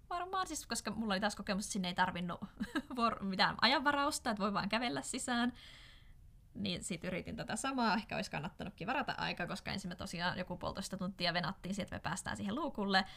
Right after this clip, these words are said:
Ja sit se nainen sanoo, että en mä voi tehdä sitä siinä, että tää on vaan ensikertalaisille tää rekisteröitymispaikka, että sun pitää varata aikaa mennä jonnekin muualle, kun sä oot niinku toista kertaa tulossa. <laughs> Niin eipä mitään.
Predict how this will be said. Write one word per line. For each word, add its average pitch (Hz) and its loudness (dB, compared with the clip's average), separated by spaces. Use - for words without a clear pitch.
Ja 190 6
sit 180 -4
se 180 0
nainen 165 0
sanoo, 175 2
että - -2
en 190 4
mä 190 4
voi 202 2
tehdä 262 2
sitä 240 0
siinä, 240 2
että - 4
tää 156 8
on 170 0
vaan 180 2
ensikertalaisille 214 4
tää 214 6
rekisteröitymispaikka, 226 -2
että 185 -4
sun 165 -4
pitää 175 2
varata - 0
aikaa - 4
mennä 214 4
jonnekin 226 2
muualle, 214 6
kun - -8
sä - -4
oot - -4
niinku 214 -4
toista 214 -2
kertaa 220 0
tulossa. 302 2
<laughs> 330 2
Niin 320 0
eipä 240 4
mitään. 233 4